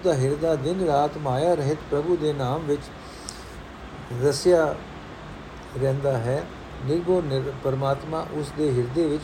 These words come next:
ਪ੍ਰਗਟ ਹੋ ਜਾਂਦਾ ਹੈ। ਹੇ ਨਾਨਕ, ਉਸ ਪਰਮਾਤਮਾ ਦੀ ਸਿਫਤ ਸਲਾਹ ਸੰਗਤ ਵਿੱਚ ਬੈਠਿਆਂ ਮਿਲਦੀ ਹੈ।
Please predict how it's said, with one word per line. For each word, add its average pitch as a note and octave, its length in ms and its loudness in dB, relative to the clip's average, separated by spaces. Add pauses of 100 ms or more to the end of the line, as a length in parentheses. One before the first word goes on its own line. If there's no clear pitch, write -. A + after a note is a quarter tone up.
(100)
ਪ੍ਰਗਟ C#3+ 320 0
ਹੋ C#3 160 0
ਜਾਂਦਾ C3 400 -2
ਹੈ। C3 200 0 (600)
ਹੇ D#3+ 120 4
ਨਾਨਕ, D#3+ 340 0 (120)
ਉਸ E3 220 -2
ਪਰਮਾਤਮਾ C3+ 580 0
ਦੀ D3+ 140 -2
ਸਿਫਤ F3+ 320 2
ਸਲਾਹ C#3+ 300 0
ਸੰਗਤ C3+ 360 -2 (100)
ਵਿੱਚ C3+ 100 -2 (120)
ਬੈਠਿਆਂ C3+ 360 0
ਮਿਲਦੀ B2+ 400 -2
ਹੈ। A#2+ 140 -2